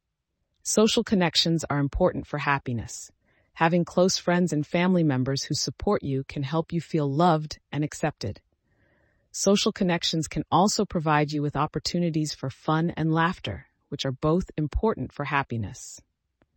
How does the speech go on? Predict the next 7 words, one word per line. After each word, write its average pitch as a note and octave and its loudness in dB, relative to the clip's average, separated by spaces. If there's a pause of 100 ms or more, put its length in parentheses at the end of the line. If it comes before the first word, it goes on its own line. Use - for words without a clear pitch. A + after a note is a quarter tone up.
(220)
Positive F#3 4
emotions. C#3 -2 (480)
Positive F3+ 4
emotions, C#3 0
such - -8
as B2 -6
happiness, D#3+ -2